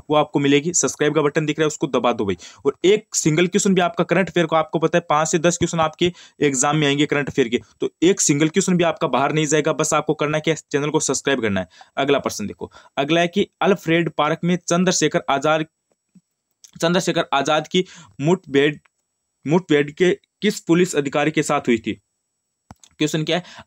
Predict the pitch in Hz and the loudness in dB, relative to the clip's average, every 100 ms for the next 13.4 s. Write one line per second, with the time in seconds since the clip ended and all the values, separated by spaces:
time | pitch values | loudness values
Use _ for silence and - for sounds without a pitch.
0 | - 185 156 156 147 143 151 160 170 170 | -2 0 0 0 0 -2 -2 -2 0 0
1 | 170 160 165 127 127 143 147 151 147 - | 0 -2 -2 -2 -2 -2 -4 -6 -6 -2
2 | 139 151 156 _ _ _ _ _ - 143 | 0 0 -2 _ _ _ _ _ -4 0
3 | 147 165 165 196 196 202 - _ _ _ | 2 0 0 -2 0 0 -2 _ _ _
4 | _ _ _ _ _ _ _ _ _ - | _ _ _ _ _ _ _ _ _ -20
5 | - _ 170 185 - 135 135 131 139 135 | -20 _ 2 2 2 -2 0 0 0 0
6 | 127 117 110 90 - _ _ _ _ _ | 0 0 -4 -6 -14 _ _ _ _ _
7 | _ _ _ _ _ _ _ _ _ _ | _ _ _ _ _ _ _ _ _ _
8 | _ _ _ _ _ _ _ _ - 156 | _ _ _ _ _ _ _ _ 2 2
9 | 151 151 165 165 _ _ _ _ _ _ | 2 2 2 0 _ _ _ _ _ _
10 | _ - 131 143 160 139 131 - 135 147 | _ -8 0 0 0 -4 -16 -4 0 2
11 | 160 165 _ _ _ _ - 120 123 147 | 0 -4 _ _ _ _ -20 -6 -2 -2
12 | 139 147 147 170 160 151 151 147 143 147 | 0 0 2 0 0 -2 0 -2 -2 -4
13 | 147 131 123 104 | -2 -2 -2 -4